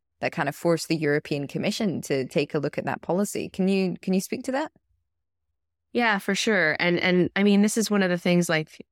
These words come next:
Speaker 2: it's kinda great to be scientists in this context because we're constantly testing new tactics and seeing what
Speaker 1: Mm-hmm.
Speaker 2: happens. Um, and I do find that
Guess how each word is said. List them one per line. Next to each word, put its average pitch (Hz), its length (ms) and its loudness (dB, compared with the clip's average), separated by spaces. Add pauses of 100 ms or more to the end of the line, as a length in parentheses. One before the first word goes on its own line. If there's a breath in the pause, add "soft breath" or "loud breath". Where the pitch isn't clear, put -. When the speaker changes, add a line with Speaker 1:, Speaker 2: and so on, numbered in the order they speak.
Speaker 2:
it's 180 220 0
kinda 202 300 0
great 196 260 -2
to 185 100 -2
be 165 180 0
scientists 156 600 -2
in 208 80 0
this 208 140 -4
context 214 520 -4
because 175 280 2
we're 170 100 2
constantly 160 580 -2
testing 156 460 -2
new 151 140 0
tactics 151 520 -4
and 156 140 0
seeing 139 260 -2
what 135 140 -4
Speaker 1:
Mm-hmm. - 80 -8
Speaker 2:
happens. - 540 -6 (420)
Um, 160 460 2 (240)
and 185 120 2
I 180 100 4
do 208 380 4
find 156 520 2
that 147 300 0